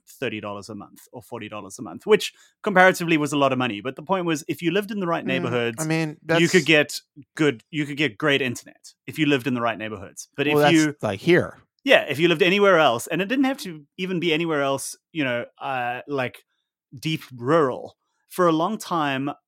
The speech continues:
Speaker 1: I, the neighborhood I lived in had great internet. Uh, ten miles away, my mother's neighborhood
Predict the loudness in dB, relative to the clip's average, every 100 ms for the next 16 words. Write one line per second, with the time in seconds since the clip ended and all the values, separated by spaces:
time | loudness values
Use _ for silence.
0 | -2 -2 -2 -6 -10 -16 -18 -8 -4 -2
1 | 0 0 -2 0 0 0 -4 -6 -6 -4
2 | -4 -6 -8 -8 -8 -10 -14 _ _ _
3 | _ -6 -4 -2 0 0 -2 -6 -6 -4
4 | 0 2 2 0 -2 -2 -2 -4 -6 -4
5 | -2 0 -2 -2 -2 -4 -4 -4 -6 -8